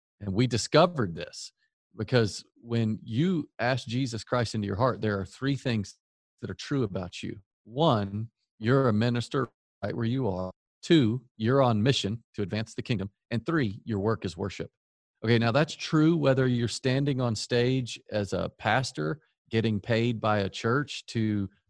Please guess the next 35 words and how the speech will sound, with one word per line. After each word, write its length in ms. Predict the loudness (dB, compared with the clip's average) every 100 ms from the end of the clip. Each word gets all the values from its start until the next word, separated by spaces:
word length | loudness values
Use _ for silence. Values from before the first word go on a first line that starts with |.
| _
preach 300 | -2 -2 -2
the 60 |
gospel 580 | 0 2 2 0 -2 -2
to 80 | -4
people, 380 | -2 0 0 -2 -6 _ _
or 320 | 0 4 4 2
if 280 | -2 -2
you 360 | -4 0 0 0
are 260 | 0 0 0
actually 560 | 0 -2 -4 -4 -4 -2
a 280 | -2 -2 -4 _ _
missionary 680 | -6 -4 -2 -2 0 0 -2
overseas 800 | -2 -2 -2 -4 -2 0 -2 -6 -14 _ _ -2
and 240 | -2 0
you 140 | -2
get 260 | 0 -2 -4
paid 420 | -2 0 2 0 -6 _ -4
by 240 | 2 2
the 180 | 2 -4
people 340 | -4 -6 -2 -2
who 140 | 0
actually 280 | 0 -2 -4
give 180 | -2 -4
you 80 |
donations, 520 | -2 -2 -2 -2 -4 -8 _ _ _
or 340 | 2 6 6 4 _ -6
if 140 | -4
you're 320 | -2 0 0 0
a, 200 | 0 0 0
a 100 | -2
cook 320 | -2 0 0 -2 _
at 220 | -2 -2 -2
Waffle 420 | 2 4 4 0
House 280 | -2 -4 -4
and, 180 | -8